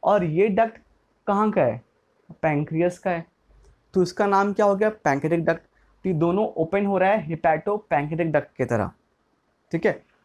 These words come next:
और ये दोनों कहाँ पे ओपन हो रहे हैं? duodenum में। इनके ओपनिंग को एक स्फिंक्टर रेगुलेट करता है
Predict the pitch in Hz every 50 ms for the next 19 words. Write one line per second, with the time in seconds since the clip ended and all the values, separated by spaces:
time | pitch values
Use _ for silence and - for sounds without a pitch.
0 | _ _ _ - - 160 156 156 156 185 170 175 180 185 175 185 175 175 185 185
1 | 190 190 185 196 196 202 196 196 208 240 269 - _ _ _ _ _ _ - -
2 | 139 147 - 151 131 123 113 107 101 98 110 - _ _ _ _ _ _ _ -
3 | 170 180 180 175 220 226 - - 175 170 175 196 196 214 220 220 220 202 202 208
4 | 208 - - - _ _ - 175 175 180 175 180 - - 175 175 180 180 202 180
5 | 175 156 156 160 170 170 - 202 151 139 - 147 147 165 220 -